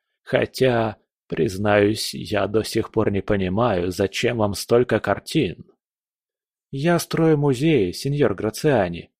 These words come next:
Много музеев. Самых больших и лучших в мире, чтобы люди со всего света приезжали в Лихтенштейн не только ради горнолыжных курортов, но и ради искусства».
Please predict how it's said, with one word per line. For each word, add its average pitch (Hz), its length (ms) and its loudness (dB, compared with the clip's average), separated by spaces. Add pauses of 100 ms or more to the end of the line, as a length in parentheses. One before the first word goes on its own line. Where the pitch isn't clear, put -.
(300)
Много 107 520 2
музеев. 92 720 -4 (340)
Самых 123 440 0
больших 98 560 0
и 104 60 0
лучших 110 440 0
в 101 60 -4
мире, 104 460 0 (320)
чтобы 131 380 2
люди 131 200 4
со 127 180 2
всего 123 360 4
света 120 420 0
приезжали 107 500 0
в 95 80 0
Лихтенштейн 110 800 0 (320)
не 156 180 0
только 156 400 2
ради 127 220 4
горнолыжных 113 640 2
курортов, 101 720 2 (240)
но 123 180 2
и 104 60 4
ради 95 380 2
искусства». - 800 -4